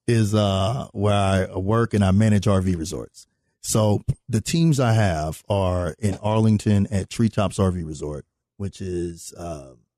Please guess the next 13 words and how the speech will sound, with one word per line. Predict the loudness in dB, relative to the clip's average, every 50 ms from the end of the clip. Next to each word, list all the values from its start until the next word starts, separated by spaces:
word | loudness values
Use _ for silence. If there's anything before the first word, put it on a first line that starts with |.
| _ _ -20
I | -20 -18 -6
took | -4 -4 0 2
on | 2 2 2
this | 2 0 0 0
resort. | -2 -2 0 2 2 2 2 2 0 -4 _ _ _
I | -14 -14 -12
have, | -8 -6 -6 -6 -6 -8 -12 -14 -12 _
uh, | -8 -8 -8
Miss | -10 -12 -16 -18 -20
Karen | -10 -4 0 2 2 4 4 4 4
O'Connor, | 2 2 0 -2 -4 -2 0 0 0 0 -2 -2 -4 -4 -6 -10 _ _ _ _ _ _ _ _ _
Mary | -2 0 2 2 4 4 2 2
Beth, | 0 -2 -2 -2 0 0 0 0 -2 -2 -4 -8 -14 -16